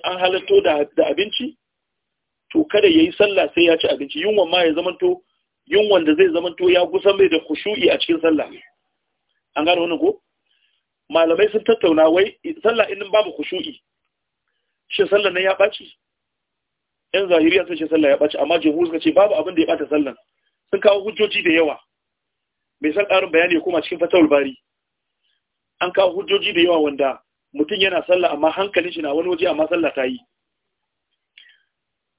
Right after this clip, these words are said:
Umar radiyallahu anhu ya taɓa yana jagorancin sallah. A cikin sallan nan ya gama raba,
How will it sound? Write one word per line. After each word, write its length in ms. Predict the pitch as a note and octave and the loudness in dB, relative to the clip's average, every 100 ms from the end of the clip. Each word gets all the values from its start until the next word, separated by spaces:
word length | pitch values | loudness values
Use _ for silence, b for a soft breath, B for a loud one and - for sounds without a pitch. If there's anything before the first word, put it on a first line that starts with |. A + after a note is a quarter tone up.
| _ _ _ | _ _ _
Umar 220 | A#3+ A3 E3+ | 2 2 2
radiyallahu 480 | D#3+ F#3+ E3+ E3+ E3 | 0 -2 -2 -4 -6
anhu 160 | E3+ D#3 | -4 -2
ya 120 | F3 | -2
taɓa 300 | - D#3+ C#3+ - _ _ _ _ _ _ | -4 -6 -8 -14 _ _ _ _ _ _
yana 220 | E3 F#3 D#3 | -2 -2 0
jagorancin 640 | E3+ E3+ F3+ F#3 E3 - | 0 0 -2 -2 -6 -2
sallah. 320 | D#3+ D#3 - _ _ _ _ _ _ _ _ _ _ _ D3+ | 0 0 -2 _ _ _ _ _ _ _ _ _ _ _ -8
A 80 | |
cikin 240 | D3 - G3+ | -6 -4 2
sallan 280 | G#3+ G3 D#3+ | 2 2 -4
nan 200 | E3+ E3+ | -6 -2
ya 100 | F3 | -2
gama 240 | F3 F3+ D#3+ | 0 2 2
raba, 280 | F3 C#3+ | 2 -2